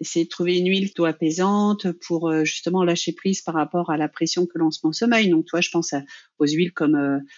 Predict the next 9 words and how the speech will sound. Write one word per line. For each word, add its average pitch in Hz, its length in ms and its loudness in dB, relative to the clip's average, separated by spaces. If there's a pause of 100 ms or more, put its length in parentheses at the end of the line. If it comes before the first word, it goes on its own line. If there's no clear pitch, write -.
(180)
la 139 120 -2
lavande, 156 560 0
la 147 100 -4
camomille 165 800 0
ou 143 320 0
la 147 140 0
Synergie 147 600 -4
Serenity, 175 920 0
euh. 135 160 0